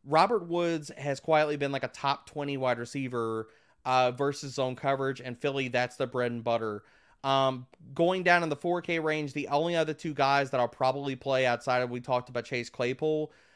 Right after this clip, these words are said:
Corey Davis going against the Minnesota Vikings makes a ton of sense. Corey Davis, before he got hurt, weeks one through six, was top twenty-five in yards per route run and P F F receiving grade. He is going to be, like, a two percent play. And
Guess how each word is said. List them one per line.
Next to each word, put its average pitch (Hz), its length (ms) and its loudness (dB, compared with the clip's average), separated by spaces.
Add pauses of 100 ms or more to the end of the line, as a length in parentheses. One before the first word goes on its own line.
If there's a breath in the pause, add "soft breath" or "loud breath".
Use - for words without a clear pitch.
(220 soft breath)
Corey 214 320 4
Davis 190 560 2
going 156 340 0
against 156 240 -2
the 156 60 -6
Minnesota 151 380 0
Vikings 135 580 0
makes 131 200 -6
a 139 40 -12
ton 131 200 -2
of 120 60 -6
sense. 107 300 -10
Corey 165 300 0
Davis, 160 300 0
before 156 320 -4
he 151 60 -2
got 131 200 0
hurt, 156 380 -2
weeks 139 260 -8
one 143 140 -4
through 139 160 -10
six, - 540 -6 (460 soft breath)
was 135 340 2
top 151 380 0
twenty-five 147 720 2
in 131 100 -2
yards 131 260 2
per 143 140 -4
route 131 280 2
run 131 360 0
and 131 260 -2
P 143 160 -4
F 127 120 -2
F 123 200 0
receiving 139 460 -4
grade. 160 460 0 (300 soft breath)
He 165 240 0
is 170 140 2
going 151 260 -2
to 143 60 -2
be, 143 140 0
like, 139 160 2
a 123 40 -4
two - 280 -6
percent - 420 -8
play. 107 380 -4 (560 soft breath)
And 175 640 2